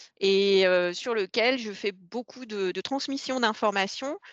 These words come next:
Bah, où sont les formations, heu, de l'acculturation, des exemples.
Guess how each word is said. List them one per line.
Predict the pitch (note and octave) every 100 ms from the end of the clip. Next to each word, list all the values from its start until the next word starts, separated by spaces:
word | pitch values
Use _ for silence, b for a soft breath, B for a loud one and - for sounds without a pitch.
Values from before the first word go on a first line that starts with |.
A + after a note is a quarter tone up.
| B -
Bah, | E3 -
où | A3+
sont | - G#3+
les | G3
formations, | F3+ F3+ F3 - B3+ B3+ B3+ B3+
heu, | F#3
de | G3+
l'acculturation, | F#3+ - F#3+ G3 E3+ F3+ C4
des | A#3 G#3+ F#3
exemples. | F3 F#3 C4 -